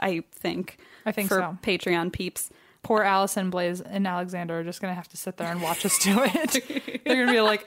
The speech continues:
Speaker 2: and we're like, "Everyone, be quiet! It's Friendsmas!"
Speaker 1: Em, open the gift again and pretend you're surprised.
Speaker 2: <laughs>
Speaker 1: But I will say that there was quite a hiccup with your gift that everybody knows except you, and it was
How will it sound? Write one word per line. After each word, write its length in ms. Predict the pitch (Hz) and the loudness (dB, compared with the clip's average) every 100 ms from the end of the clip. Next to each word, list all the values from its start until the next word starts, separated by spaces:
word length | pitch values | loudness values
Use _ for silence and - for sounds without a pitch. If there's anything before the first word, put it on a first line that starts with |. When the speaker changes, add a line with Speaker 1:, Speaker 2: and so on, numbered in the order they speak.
| - | -2
Speaker 2:
and 180 | 196 220 | 4 6
we're 80 | 214 | 4
like, 160 | 208 - | 2 -2
"Everyone, 300 | 269 302 302 | 0 4 4
be 120 | 262 370 | 4 0
quiet! 600 | - - 403 392 302 - | 0 2 4 4 0 0
It's 180 | 359 - | 0 0
Friendsmas!" 920 | - - 480 415 403 392 311 - - - | -2 -4 -4 -2 0 2 2 -2 -6 -2
Speaker 1:
Em, 220 | 269 247 - | 4 4 4
open 200 | 233 254 | 0 4
the 60 | 269 | 4
gift 180 | 262 - | 2 -6
again 400 | - - 240 233 | -6 2 4 2
and 140 | 208 | 0
pretend 320 | 202 - 220 | -6 -4 -2
you're 80 | 233 | 0
surprised. 560 | 247 - - 190 - - | -2 -6 -8 -4 -2 0
Speaker 2:
<laughs> 1300 | - 294 - - 262 - 262 285 254 269 - - - | 2 0 0 0 0 0 0 0 0 0 -4 -8 -6
Speaker 1:
But 200 | - 214 | 2 4
I 100 | 208 | 4
will 160 | 202 202 | 4 4
say 240 | - 226 | 4 4
that 160 | 202 196 | 2 2
there 100 | 202 | 4
was 220 | 185 185 | 4 2
quite 420 | - - 220 - - _ _ _ _ _ - | -2 2 2 2 -4 _ _ _ _ _ -4
a 80 | 214 | -2
hiccup 460 | 185 185 196 180 | 0 -2 -2 -4
with 160 | 180 190 | -4 -4
your 120 | 175 | -4
gift 400 | 170 170 - - - | -2 -4 -6 -12 -6
that 320 | 190 175 180 | 0 2 2
everybody 420 | - 180 185 190 180 | 2 2 2 2 0
knows 220 | 170 - | -2 -4
except 380 | 165 - 190 190 | -6 -6 -4 -2
you, 180 | 175 | -2
and 100 | - | 0
it 100 | 175 | -2
was 360 | - 175 185 | -2 -4 -6